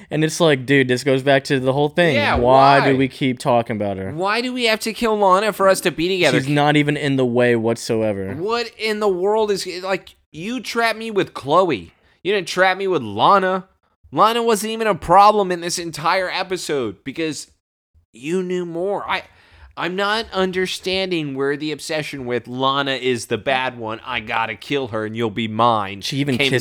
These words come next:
Speaker 1: kisses
Speaker 2: play.
Speaker 1: Clark on the way out.
Speaker 2: Yeah, that was hot.
Speaker 1: Oh, bye, Clark. We'll still be great together. Mm. I'm gonna give some of this to Lana, too.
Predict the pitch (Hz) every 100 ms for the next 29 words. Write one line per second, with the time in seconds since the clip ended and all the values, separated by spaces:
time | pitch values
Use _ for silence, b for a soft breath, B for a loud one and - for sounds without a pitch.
0 | 117 113 127 113 107 - 107 104 101 104
1 | 104 104 104 - _ 95 92 98 101 87
2 | - 73 69 71 - - - - 131 -
3 | 139 135 - 135 - 147 113 - 107 87
4 | - - - - 50 - - 117 113 -
5 | - - - - - - 214 107 104 101
6 | 107 101 107 117 110 - - - 65 55
7 | - B B B B - 120 110 110 -
8 | 117 104 107 - 110 110 110 104 - 123
9 | 120 135